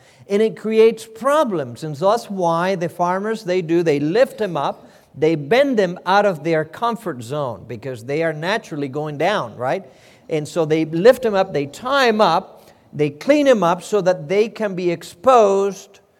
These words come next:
to the sun and to the rain and to the air. They take 'em up. And this is exactly what Jesus is talking about here. If you do not bear any fruit, I'm gonna bend you out of your comfort zone.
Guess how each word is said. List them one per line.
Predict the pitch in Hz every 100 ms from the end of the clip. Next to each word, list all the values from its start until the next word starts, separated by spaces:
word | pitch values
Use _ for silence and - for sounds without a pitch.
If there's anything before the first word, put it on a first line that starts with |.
| _ _ -
to |
the | 139 135
sun | - 220 208 202 202 196
and | - 131 123
to | 135
the | 127
rain | 123 196 208 196
and | 165
to | 143
the | 127 127
air. | 185 196 185 175 175 156 - _ _ _ _ _
They | 120 120 160
take | 156 156 196 196 180
'em | 160 -
up. | 185 131
And | 135
this | 143 185
is | 139
exactly | 131 120 175 226 220 143
what | 120 110
Jesus | 127 160 160 131
is | 117
talking | - 180 180 139
about | 120 117 110
here. | 110 85 - _ _ _ _ _ -
If | 175 -
you | 220
do | 180 208
not | 226 285 208
bear | 196 175
any | 185 170
fruit, | 147 - 262 165 147 - - _ _ _ _
I'm | 165 208 247
gonna | 226 175
bend | 143 131 190 226 226 175
you | 214 214 - -
out | 165 180 180 185 -
of | 160 165
your | 156 160
comfort | 156 156 143 - 120
zone. | 107 107 110